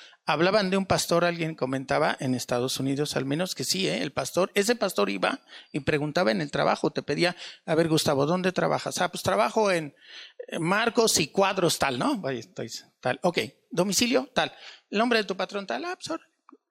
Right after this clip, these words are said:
Y entonces de repente el pastor en la semana llegaba y pre-, "Oiga, ¿aquí trabaja el señor Gustavo?". "Sí". "¿Usted es el señor tal?". "Sí". "¿Cómo, cómo trabaja?".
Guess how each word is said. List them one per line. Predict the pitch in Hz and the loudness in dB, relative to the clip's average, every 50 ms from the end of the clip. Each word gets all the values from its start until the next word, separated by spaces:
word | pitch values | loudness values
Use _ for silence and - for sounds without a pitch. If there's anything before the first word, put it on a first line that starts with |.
| _ _ _ _ _ _ | _ _ _ _ _ _
Y | - - 143 | -14 -10 -10
entonces | 147 156 208 208 208 | -4 -2 0 0 2
de | 233 202 | 2 0
repente | 196 185 202 214 220 208 | 0 0 -2 -2 -4 -4
el | 202 175 | -4 -4
pastor | - 190 185 - 202 202 214 | -4 -6 -4 -4 -4 -4 -4
en | 202 | -4
la | 180 165 | -4 -4
semana | - - 190 180 190 202 202 185 | -4 -6 -6 -6 -4 -4 -4 -6
llegaba | 170 170 160 170 185 185 180 | -6 -6 -4 -4 -2 -4 -4
y | 170 | -6
pre-, | - - - - | -8 -10 -6 -4
"Oiga, | 190 208 208 208 202 - | -4 -4 -2 -4 -6 -6
¿aquí | - 175 - 196 196 | -8 -12 -12 -12 -10
trabaja | - 202 196 196 190 - 214 | -8 -6 -4 -4 -4 -4 -6
el | 196 180 | -8 -8
señor | - 180 175 175 180 180 175 | -8 -10 -10 -10 -10 -12 -12
Gustavo?". | 175 - - - 170 170 190 202 - _ _ _ _ _ _ _ _ _ _ _ _ _ _ _ _ _ _ _ _ _ _ _ | -14 -10 -6 -6 -4 -4 -6 -8 -12 _ _ _ _ _ _ _ _ _ _ _ _ _ _ _ _ _ _ _ _ _ _ _
"Sí". | - - 165 175 214 262 - _ _ _ _ _ _ _ _ - - - | -8 -4 -2 -2 -2 -4 -6 _ _ _ _ _ _ _ _ -18 -16 -14
"¿Usted | - 147 - - 165 160 165 | -14 -14 -8 -4 -4 -4 -4
es | 170 165 - | -4 -6 -6
el | 151 | -6
señor | - - 156 156 156 156 | -8 -10 -12 -12 -12 -12
tal?". | - 170 175 180 | -10 -10 -10 -10
"Sí". | - - 185 233 277 - _ _ _ _ _ _ _ _ _ _ _ _ _ _ _ _ _ _ _ | -8 -8 -8 -10 -10 -12 _ _ _ _ _ _ _ _ _ _ _ _ _ _ _ _ _ _ _
"¿Cómo, | - 220 220 240 226 220 220 214 220 - | -6 -4 -4 -2 -4 -4 -6 -6 -8 -6
cómo | - 233 240 | -6 -6 -4
trabaja?". | 240 254 240 233 - - | -6 -6 -8 -8 -10 -12